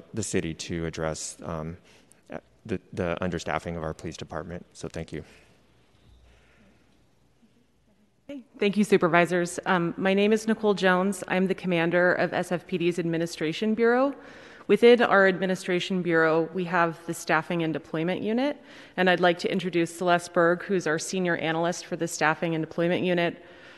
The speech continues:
Speaker 2: Her and her team were responsible for the analyses and compilation of the Proposition E staffing report, which we are going to present on today.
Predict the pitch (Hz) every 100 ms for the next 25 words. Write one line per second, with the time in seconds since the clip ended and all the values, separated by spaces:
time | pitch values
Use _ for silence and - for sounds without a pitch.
0 | - - _ - 214 185 185 175 170 180
1 | 165 - 190 180 160 151 - 165 165 165
2 | 170 165 180 170 160 156 156 165 175 156
3 | 165 - 156 160 147 156 - 151 - 143
4 | 160 156 147 151 151 160 151 - 151 -
5 | 147 147 165 156 156 151 - 151 - 143
6 | 143 147 143 - 165 147 147 135 135 -
7 | - -